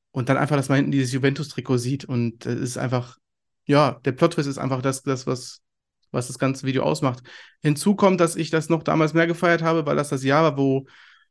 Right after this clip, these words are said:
ähm, Beckham gegen Griechenland, äh, dieses zwei zwei Tor geschossen hat. Dieses absurde, äh, Tor, wo dann Deutschland in die Relegation musste und England dann doch Erster war in der Gruppe. Ähm, deswegen habe ich es noch mehr gefeiert, glaub ich, damals zweitausendeins. Ich würd's, ähm,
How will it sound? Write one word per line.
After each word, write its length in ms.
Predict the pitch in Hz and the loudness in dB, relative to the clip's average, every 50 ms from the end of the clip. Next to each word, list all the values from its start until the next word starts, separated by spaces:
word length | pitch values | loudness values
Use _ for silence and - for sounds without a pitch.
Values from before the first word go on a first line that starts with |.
| _ _ _ - | _ _ _ 2
ähm, 520 | 139 135 131 131 127 127 135 139 139 - _ _ - | 4 4 4 4 4 0 -2 -4 -6 -10 _ _ -10
Beckham 460 | 160 131 151 151 - 160 147 147 139 | -2 0 0 0 2 2 2 2 2
gegen 260 | 135 139 135 135 135 | 2 2 2 2 2
Griechenland, 520 | 131 139 151 156 - - 143 139 131 - | 2 0 -2 0 0 2 2 2 0 0
äh, 160 | - 143 135 127 | -2 -4 -2 -2
dieses 260 | 135 127 123 123 - | -2 -4 -6 -6 -2
zwei 160 | - 139 135 | 0 2 2
zwei 240 | 131 - - 139 139 | 2 2 2 2 2
Tor 180 | 139 143 135 | 2 0 0
geschossen 380 | 131 120 - 135 127 123 - 135 | 0 -2 -4 -4 -4 -2 -2 -4
hat. 220 | 143 156 - - _ _ _ _ _ | -4 -4 -8 -14 _ _ _ _ _
Dieses 340 | 208 165 - 131 123 120 135 | -14 -6 -4 -2 -2 -2 -4
absurde, 520 | 131 117 127 139 143 143 135 131 127 - | -6 -6 -2 0 0 2 2 2 2 2
äh, 280 | - 131 123 123 123 120 | 2 2 2 2 2 0
Tor, 220 | 127 143 139 135 | 0 0 0 0
wo 100 | 131 127 | 2 2
dann 180 | 127 127 127 127 | 2 2 2 2
Deutschland 280 | 131 139 135 147 135 135 | 2 0 -2 -2 -2 0
in 60 | 131 | 0
die 80 | 123 | 0
Relegation 500 | 123 127 127 123 127 120 123 - 156 170 | 2 0 0 0 0 -2 0 0 0 0
musste 260 | 180 185 185 - 190 170 | 0 -2 -2 -2 0 0
und 260 | 143 135 135 - - | 0 -2 -4 -4 -2
England 260 | 143 139 139 135 135 | 0 0 2 2 0
dann 100 | 139 131 | 0 -2
doch 140 | 139 147 - | -2 -2 -2
Erster 260 | - 160 156 - 151 | -2 -2 -2 0 0
war 80 | 156 151 | 0 0
in 60 | 151 | 0
der 80 | 151 | -2
Gruppe. 300 | 156 - - - 180 180 - _ _ _ - - - - - - - _ _ _ - | -4 -6 -4 -4 -4 -4 -6 _ _ _ -20 -20 -20 -20 -20 -20 -20 _ _ _ 2
Ähm, 500 | 139 135 139 139 139 143 143 147 156 - _ _ _ _ _ _ _ _ _ _ _ _ - | 4 6 6 6 6 4 2 0 -4 -10 _ _ _ _ _ _ _ _ _ _ _ _ -14
deswegen 280 | 139 127 - 143 131 | -14 -8 -4 -2 -2
habe 80 | 131 123 | -2 -2
ich 40 | 123 | -2
es 40 | |
noch 100 | 139 123 | -2 -2
mehr 200 | 123 127 127 127 | 0 2 2 2
gefeiert, 380 | 123 123 123 - 120 117 117 - | 0 0 -2 -2 -2 -2 -2 -2
glaub 140 | 127 120 117 | -4 -6 -4
ich, 60 | 117 | -4
damals 320 | - 123 117 117 117 - | -4 -2 -2 -2 -2 -4
zweitausendeins. 880 | - 123 123 - 120 113 117 117 110 - - 117 113 113 - - - _ _ _ _ _ _ _ _ _ _ _ _ _ _ _ _ _ _ _ _ _ _ _ | -4 -6 -4 -4 -4 -4 -2 -4 -6 -6 -6 -6 -6 -6 -8 -12 -18 _ _ _ _ _ _ _ _ _ _ _ _ _ _ _ _ _ _ _ _ _ _ _
Ich 220 | - 165 160 - - | 0 0 2 4 4
würd's, 280 | 190 196 196 - - - | 4 4 4 0 -4 -2
ähm, 480 | 170 160 165 170 175 175 175 175 175 | 0 2 2 2 2 0 -2 -4 -6